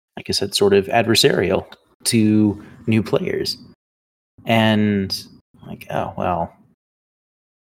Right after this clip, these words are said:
this is, this is how it's gonna be. They're j-, you know, people are just here to, to beat me up. Why did I bring my toys to put on the table if that's how people are gonna behave?" And I think that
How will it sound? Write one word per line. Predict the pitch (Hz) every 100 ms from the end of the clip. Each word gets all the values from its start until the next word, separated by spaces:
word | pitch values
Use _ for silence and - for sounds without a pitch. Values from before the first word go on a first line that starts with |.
| -
this | 101 92 -
is, | 92 90 -
this | 117 107
is | 107
how | 104 101
it's | 98
gonna | 101 92
be. | 92 123 85
They're | 87
j-, | 85 - -
you | 98
know, | 82
people | 87 101 - 87
are |
just | - 92 -
here | 98 92 95
to, | 101 95 90 -
to | -
beat | 87 98 90
me | 95
up. | 107 90
Why | 87 90
did | 90
I | 90 87 87 -
bring | 117 101 95
my | 95
toys | 107 101 90
to | 90
put | 101
on | -
the | 85
table | - 104 87 87
if | 85 - -
that's | 85 85
how | - -
people | - -
are | -
gonna | 87
behave?" | 90 98 98 - - - _ _ _ _ _ _
And | 107 104 101 95 _ _ _ _ _ _ _ _ -
I | 113
think | 113 104 -
that | 107